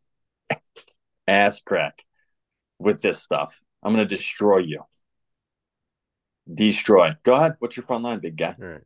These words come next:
Speaker 2: I got
Speaker 1: Who
Speaker 2: Fati on the left wing 'cause that's where he plays.
Speaker 1: Yeah, I
Speaker 2: He's a
Speaker 1: have
Speaker 2: left,
Speaker 1: Fati
Speaker 2: he's a left fucking winger.
Speaker 1: Yeah, he plays
Speaker 2: Uh, I got Ho-, Højlund, uh, the dude.
Speaker 1: Gar-
Speaker 2: He's not garbage, the dude, and the dude is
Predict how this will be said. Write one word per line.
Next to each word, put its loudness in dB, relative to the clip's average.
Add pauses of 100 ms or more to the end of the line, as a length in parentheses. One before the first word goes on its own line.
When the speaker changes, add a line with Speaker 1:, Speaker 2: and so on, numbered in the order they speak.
(140)
Speaker 2:
I -4
got 0
Speaker 1:
Who 0
Speaker 2:
Fati -2
on -4
the -2
left -2
wing -4
'cause -10
that's -4
where 0
he -8
plays. -4 (580)
Speaker 1:
Yeah, 2 (300)
I 2
Speaker 2:
He's 4
a 4
Speaker 1:
have 0
Speaker 2:
left, 0
Speaker 1:
Fati -8
Speaker 2:
he's 0
a -2
left -2
fucking -4
winger. -4 (600)
Speaker 1:
Yeah, -2
he -2
plays 0
Speaker 2:
Uh, -12 (1040)
I 0
got 2 (240)
Ho-, 0
Højlund, 0 (840)
uh, -6
the -2
dude. 0
Speaker 1:
Gar- 2 (760)
Speaker 2:
He's -10
not 0
garbage, 0
the -12
dude, -4
and -4
the -2
dude 0
is -10